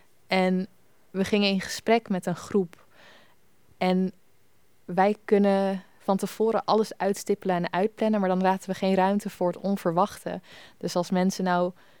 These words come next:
heel graag op een ander aspect willen ingaan dan wat wij hadden verwacht, daar moet er wel ruimte voor zijn.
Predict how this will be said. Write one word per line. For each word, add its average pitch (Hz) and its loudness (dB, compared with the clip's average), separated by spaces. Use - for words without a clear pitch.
heel 196 2
graag 185 -2
op - -12
een 185 -2
ander 233 4
aspect 208 4
willen 190 4
ingaan 196 2
dan 185 2
wat 180 0
wij 180 0
hadden 180 2
verwacht, 180 -2
daar 175 -2
moet 175 -2
er 170 0
wel 175 2
ruimte 175 0
voor - -6
zijn. 180 -8